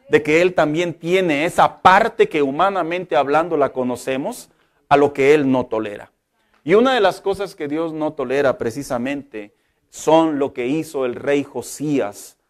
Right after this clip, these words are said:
al haber actuado conforme a la ley de Dios. Y es precisamente como dice el versículo, "Y quitó Josías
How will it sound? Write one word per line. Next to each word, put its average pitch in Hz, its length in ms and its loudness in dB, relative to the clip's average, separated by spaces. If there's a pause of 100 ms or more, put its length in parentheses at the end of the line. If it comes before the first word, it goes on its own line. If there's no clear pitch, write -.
(240)
al 120 140 2
haber 131 260 2
actuado 139 560 2
conforme 123 600 -4
a 110 80 -6
la 104 120 -6
ley 104 220 -8
de 101 140 -14
Dios. 98 340 -20 (240)
Y 120 140 4
es 147 120 6
precisamente 139 680 -2
como 117 240 -6
dice 139 260 -2
el 123 80 -2
versículo, 185 760 -4 (240)
"Y 139 120 -8
quitó 208 500 2
Josías 175 880 -4